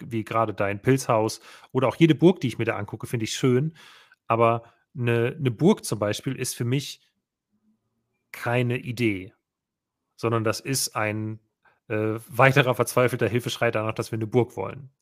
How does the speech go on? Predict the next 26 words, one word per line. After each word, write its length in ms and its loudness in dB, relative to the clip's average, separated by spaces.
Wurde 220 2
jetzt 180 0
ja 80 -4
auch 120 -6
erhört, 280 2
es 160 -12
kommt 200 0
jetzt 140 -2
ja 80 -2
eine 100 -2
Burg, 380 -2
die 340 -12
wird 160 -4
bestimmt 280 -8
nicht 160 -10
alle 160 0
Bedürfnisse 500 -4
befriedigen, 540 -6
aber 220 -2
zumindest 380 -6
mal 80 -6
ein 100 -12
paar. 360 -4
Ähm, 380 0
und, 440 -2
äh, 100 -10